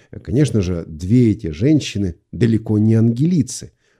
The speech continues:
Мне как-то довелось слышать проповедь, где проповедник придумал новое слово такое. Он назвал этих женщин ангелицами. Нет, друзья, ничего подобного. Всех трех женщин, которые изображены в пятой главе книги пророка Захарии,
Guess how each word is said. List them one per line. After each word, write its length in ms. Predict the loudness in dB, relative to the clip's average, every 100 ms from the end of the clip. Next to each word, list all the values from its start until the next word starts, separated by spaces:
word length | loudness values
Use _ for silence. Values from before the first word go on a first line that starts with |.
| -8
Мне 140 | -6
как-то 420 | -6 -8 -6 -6 -6
довелось 380 | -8 -4 -4 -4
слышать 320 | -8 -10 -4
проповедь, 400 | 0 0 -2 -10
где 240 | -8 -8 -8
проповедник 480 | -8 -4 0 0
придумал 360 | -2 -2 -2 0
новое 340 | 0 0 0
слово 320 | -2 2 2 0
такое. 380 | -10 -14 -16 -18 _ _ _
Он 220 | -10 -8
назвал 400 | -4 -2 2 2
этих 180 | 0 -4
женщин 400 | 0 0 0 -6 -6
ангелицами. 840 | -4 0 2 2 0 -10 -16 -20 _ _ _ -6
Нет, 180 | -2 0
друзья, 500 | -2 -2 -2 -4 -8
ничего 400 | -10 -10 -4 -4
подобного. 560 | -2 0 0 -2 -8 -14 _ _ _ _
Всех 420 | -14 0 0 0
трех 400 | -2 2 2 2
женщин, 560 | 0 2 0 -2 -4 -4
которые 560 | -6 -8 -6 -6 -8 -12
изображены 560 | -10 -6 -4 -2 0 -2
в 80 |
пятой 340 | -2 -4 -4 -8
главе 360 | -6 -6 -8
книги 260 | -8 -10 -10
пророка 400 | -8 -6 -6 -4
Захарии, 460 | -4 -2 0 0